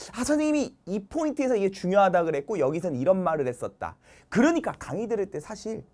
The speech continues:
풀 집중해서 들어야 되는 게 맞습니다. 알겠죠? 음. 정독하면서 에이포 용지 쓰면서 복습해야 된다. 그러니까 봐봐 얘들아, 봐봐.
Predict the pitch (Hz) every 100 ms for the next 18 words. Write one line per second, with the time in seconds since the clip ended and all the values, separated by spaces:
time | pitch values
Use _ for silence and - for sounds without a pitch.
0 | _ _ _ _ - 320 330 320 151 -
1 | 180 165 147 131 120 120 110 117 123 87
2 | - 113 95 82 _ _ _ _ - 117
3 | 139 135 170 - - 98 92 _ _ _
4 | _ _ _ _ _ - 135 175 202 208
5 | 196 175 165 240 294 - 143 147 175 170
6 | 156 - - 262 254 233 262 277 170 151
7 | - 143 - 117 95 92 95 - _ -
8 | 220 254 214 90 - 127 135 101 101 180
9 | - 110 131